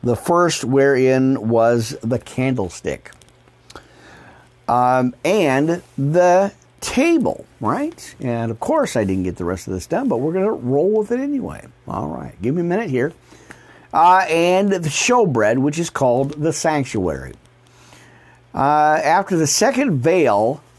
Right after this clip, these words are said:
the tabernacle, which is called the holiest of all, which had, uh, the golden censer and the ark of the covenant overlaid round about with gold, wherein was the golden pot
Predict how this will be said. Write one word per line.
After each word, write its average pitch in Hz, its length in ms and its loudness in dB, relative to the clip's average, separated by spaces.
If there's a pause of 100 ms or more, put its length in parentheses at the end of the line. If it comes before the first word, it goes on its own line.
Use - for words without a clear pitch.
(100)
the 131 160 -4
tabernacle, 139 920 0
which 127 200 0
is 120 140 -4
called 143 340 2
the 117 80 2
holiest 175 640 0
of 175 140 0
all, 90 400 0 (720)
which - 360 -2
had, 135 680 2
uh, 123 340 4
the 113 100 -2
golden 127 540 2
censer 117 960 -2
and 113 140 -4
the 113 280 -2
ark 190 300 2
of 123 100 0
the 104 100 -4
covenant 160 1040 -4 (1500)
overlaid 147 600 2
round 139 320 2
about 120 340 2
with 117 180 0
gold, 110 320 0
wherein 131 600 2
was 123 260 0
the 127 80 -2
golden 139 500 0
pot 120 640 0